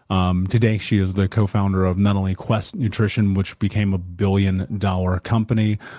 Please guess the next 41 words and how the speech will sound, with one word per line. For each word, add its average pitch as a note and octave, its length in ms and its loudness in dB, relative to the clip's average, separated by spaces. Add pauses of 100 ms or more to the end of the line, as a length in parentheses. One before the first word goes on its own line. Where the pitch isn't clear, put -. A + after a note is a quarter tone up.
(100)
um, G2 180 2
but G2 100 2
also F#2+ 240 0
co-founder F#2+ 600 0
of F2 160 -4
Impact C3+ 440 2
Theory. B2 440 2 (300)
Um, F2 160 0
she - 160 0
is F2+ 100 0
the F2+ 80 -2
host F#2+ 300 -2
of E2+ 120 -6
Women A2 300 4
of G#2+ 140 2
Impact, G#2 600 0
an F2+ 100 0
amazing, G2 720 2
amazing F#2+ 440 0
show F2+ 360 -2
on F2+ 280 -4
YouTube. A#2 680 2
Um, F2 220 -2
and F2+ 80 -2
it's - 100 -8
a - 40 -14
podcast F#2+ 500 -4
you F2 80 -8
can F#2 320 -6
listen F#2+ 260 -2
to G2+ 140 -2
wherever F2+ 240 -4
podcasts F#2+ 440 -4
are G#2 60 0
listened B2 280 2
to. C3 140 4 (440)
And A#2 160 6
now, C#3+ 300 4
uh, B2+ 380 0
an A2+ 80 4
author. G#2+ 460 -2